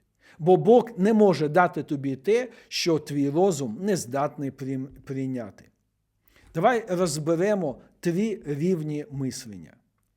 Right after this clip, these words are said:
Перший рівень — це реактивне мислення,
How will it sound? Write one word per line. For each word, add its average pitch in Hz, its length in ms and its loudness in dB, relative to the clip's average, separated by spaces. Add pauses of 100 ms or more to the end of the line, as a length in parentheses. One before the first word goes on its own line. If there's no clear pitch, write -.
(180)
Перший 139 540 2
рівень — 202 380 -2 (240)
це 180 300 2 (120)
реактивне 156 1000 2
мислення, 107 560 -12